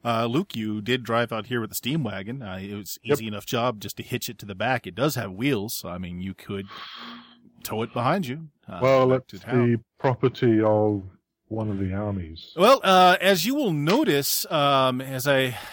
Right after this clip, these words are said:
Speaker 1: uh, mentioned before, only one of them really has much in the way of horses.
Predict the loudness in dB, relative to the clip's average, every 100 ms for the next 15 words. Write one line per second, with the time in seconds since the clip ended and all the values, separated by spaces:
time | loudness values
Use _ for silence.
0 | -6 -2 -2 -2 -4 -2 0 0 -4 -4
1 | 0 2 2 2 0 0 0 0 -2 -2
2 | -2 -4 -2 -2 -2 -6 -4 -4 -4 -4
3 | -4 -6 -8 -6 -6 -4 -4 -4 -6